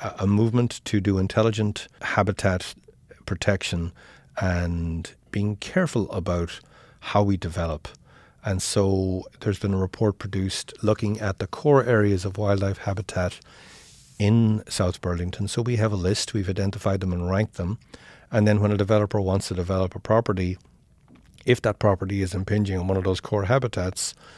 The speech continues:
there'll be a discussion and a debate. But the first process is to identify what you've got, and that has been done. I got recently involved in one of those. There's a site where the developers really thought it was not good wi-,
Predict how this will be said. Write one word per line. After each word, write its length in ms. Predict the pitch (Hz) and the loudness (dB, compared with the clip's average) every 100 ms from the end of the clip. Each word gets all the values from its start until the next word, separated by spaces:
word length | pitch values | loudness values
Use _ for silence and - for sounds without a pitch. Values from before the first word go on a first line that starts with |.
| - - _ _ _ | -20 -20 _ _ _
there'll 160 | - 98 | 0 2
be 160 | 101 | 4
a 40 | 95 | 2
discussion 520 | 98 - 90 - 95 | -2 -2 -2 0 -2
and 100 | 90 | -2
a 60 | 87 | -2
debate. 500 | 82 90 87 - - _ _ - - | -2 -2 -2 -6 -14 _ _ -20 -12
But 100 | - | -8
the 60 | 107 | -4
first 340 | - 123 - | -2 -2 -2
process 540 | - 123 127 101 107 - - - - - | 4 4 6 2 0 -4 -16 -20 -16 -10
is 100 | - | -2
to 120 | 104 | 0
identify 440 | 95 98 104 98 | 2 0 0 0
what 220 | 95 92 - | -2 -2 -4
you've 120 | 85 | -6
got, 280 | 90 80 - - | -4 -4 -8 -12
and 100 | - | 0
that 140 | 104 | 2
has 120 | 104 101 | 2 0
been 180 | 90 | -2
done. 340 | 87 92 82 82 _ _ _ _ _ _ - - - | -2 -2 -4 -8 _ _ _ _ _ _ -20 -6 4
I 140 | 113 | 4
got 240 | 113 107 | 6 2
recently 340 | 143 147 143 113 | 4 4 6 4
involved 400 | 95 98 92 95 | 4 2 0 0
in 100 | 98 | 2
one 120 | 147 | 4
of 80 | 120 | 4
those. 380 | 90 98 120 - - - - - | 2 0 -4 -12 -18 -20 -20 -8
There's 180 | - 92 | -2 0
a 60 | 98 | 0
site 400 | - 104 101 - - | 2 4 4 -2 0
where 420 | 104 95 95 92 - - - _ _ - | 4 4 4 0 -8 -20 -20 _ _ -6
the 100 | 101 | -2
developers 640 | 98 107 104 104 101 - | 2 4 4 2 0 0
really 240 | 107 101 | 2 2
thought 280 | 98 98 95 - - | 2 0 -2 -6 -12
it 160 | 98 | -8
was 200 | 90 92 | -6 -4
not 300 | 95 160 - | 2 2 0
good 160 | - 107 | 0 0
wi-, 180 | 95 | -2